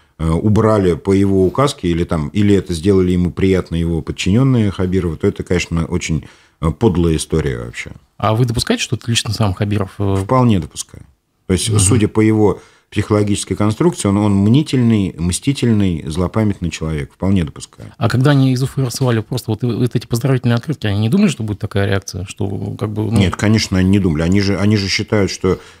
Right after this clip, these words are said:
Speaker 1: э,
Speaker 2: Или
Speaker 1: все
Speaker 2: на местах обеспечат.
Speaker 1: нижестоящие, э, значит, их подчинённые, они влюблены в них. Понимаете? То есть вот это вот самое большое разочарование Хабирова, которое он сейчас, которое его очень сильно его раздражает, он прям бе-, бесится, бедный.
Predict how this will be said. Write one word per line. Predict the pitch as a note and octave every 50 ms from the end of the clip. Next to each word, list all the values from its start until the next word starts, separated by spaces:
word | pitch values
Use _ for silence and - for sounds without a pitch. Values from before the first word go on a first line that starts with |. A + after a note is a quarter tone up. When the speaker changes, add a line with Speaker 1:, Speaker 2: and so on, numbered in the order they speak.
| _ -
Speaker 1:
э, | - E2+ E2 -
Speaker 2:
Или | G#2+ G#2+
Speaker 1:
все | G#2+
Speaker 2:
на | A2+ A#2
местах | B2 B2 - F2 - B2+
обеспечат. | - G#2+ A#2 A#2 G#2
Speaker 1:
нижестоящие, | G#2+ B2 - A2 A2 A#2 A#2 A2+ G#2+ - - - G2+ G2+ G2 F#2+ F#2+ F#2 F#2 C#2
э, | D#2 F2+ F2+ F2+ F2 E2+ E2+ E2+ E2+
значит, | F2 F#2+ F2 - G2 - -
их | F#2+ - -
подчинённые, | G2 E2+ - - F#2+ G#2+ C3+ C#3+ A#2+ G2+ F2+
они | F2+ G2 G2
влюблены | F2+ F2+ F#2 F2+ G2 G#2 G#2+ G#2+ F#2+
в | D#2
них. | D2 D2 C#2 B1+ - _ _ _ _
Понимаете? | - D2+ E2+ G2 A2 G#2+ -
То | - -
есть | - -
вот | F#2+ F2+ G#2
это | A#2+ - G#2+
вот | F#2+ -
самое | - G#2+ G2+ G2+ F#2+
большое | G2 G#2 - - A2+ G#2 F2+
разочарование | F2 E2+ - - F#2+ F#2+ G2 G2 F#2+ F2+ E2 D#2 C#2+ - _ _ _ _ _ _
Хабирова, | - - G#2 G#2+ D3+ F#3 F#3+ D3+ A2+
которое | - G#2 F#2+ - G2 F#2+
он | F2+
сейчас, | E2+ - - F#2+ F2 - -
которое | - F#2 F2 - F#2 F#2
его | F#2+ F#2
очень | F2+ F2+ - F2+
сильно | - - - A2 G2 F2
его | F2 E2+ E2+ E2
раздражает, | E2 E2+ E2 F#2 G2+ G2+ G#2 C3+ C#3+ C3+ A#2 - G2
он | F2+ E2+
прям | - - F2+ F2 F2 F2 F2 E2+ C#2 D2+ F2
бе-, | F2+ G2 F2
бесится, | E2+ F#2+ G#2 F#2+ - - - E2+
бедный. | E2 D#2+ E2+ C#2+ D2 D2 C#2 -